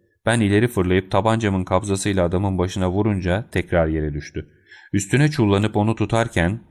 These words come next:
dostum tiz bir ıslık öttürdü. Kaldırımda koşuşturmacalar oldu ve daha sonra üniformalı iki polis yanlarında bir müfettiş de ön kapıdan geçip odaya girdi.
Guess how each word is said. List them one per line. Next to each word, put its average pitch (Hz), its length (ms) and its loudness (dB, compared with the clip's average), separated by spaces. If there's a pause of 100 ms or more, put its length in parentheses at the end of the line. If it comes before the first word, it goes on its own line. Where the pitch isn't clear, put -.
dostum 135 360 0
tiz 135 280 -2
bir 117 100 4
ıslık 104 340 -2
öttürdü. 80 520 -4 (560)
Kaldırımda 113 540 2
koşuşturmacalar 98 880 0
oldu 90 500 0
ve 87 140 0
daha 117 180 2
sonra 113 260 0
üniformalı 113 580 0
iki 101 200 -2
polis 98 420 -2
yanlarında 131 560 0
bir 123 100 -2
müfettiş 113 600 -2
de 95 220 0
ön 131 200 2
kapıdan 95 460 -2
geçip 110 320 -2 (120)
odaya 87 380 2
girdi. 76 400 -4